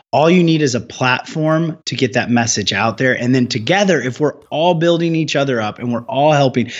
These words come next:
and we're all serving our communities and our audience to the best of our ability, we're not only gonna each individually leave a legacy, which is very important to me personally, but we're gonna make the world a better place. So I'm super thankful for being on here with you, Aaron. And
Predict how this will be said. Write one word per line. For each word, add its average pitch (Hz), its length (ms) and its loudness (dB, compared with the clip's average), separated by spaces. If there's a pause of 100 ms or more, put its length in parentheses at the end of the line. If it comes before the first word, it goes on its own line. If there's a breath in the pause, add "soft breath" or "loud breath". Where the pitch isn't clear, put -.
(100 loud breath)
and 123 120 -2
we're 131 100 4
all 156 240 4
serving 165 460 2
our 123 160 0
communities 135 640 0
and 117 80 -2
our 104 120 -6
audience 123 580 0
to 127 100 -4
the 110 80 0
best 117 280 -2
of 117 100 -2
our 113 100 2
ability, 120 540 2 (360 loud breath)
we're 131 80 0
not 156 160 2
only 180 260 2
gonna 156 280 0
each 147 320 -2
individually 131 640 0
leave 120 200 0
a 110 60 -4
legacy, 107 520 -2
which 120 200 -2
is 110 80 -6
very 151 260 4
important 120 480 -2
to 107 80 -6
me 110 200 0
personally, 165 600 -2 (340 loud breath)
but 120 100 0
we're 139 100 4
gonna 160 120 4
make 123 200 4
the 110 80 2
world 107 200 2
a 92 40 -4
better 90 240 -2
place. - 400 -4
So 104 280 0
I'm 151 360 2
super 151 340 0
thankful 123 400 -4
for 107 160 -8
being 113 240 2
on 104 180 -2
here 107 160 0
with 104 240 0
you, 98 100 -2
Aaron. 95 300 -2
And 104 280 -2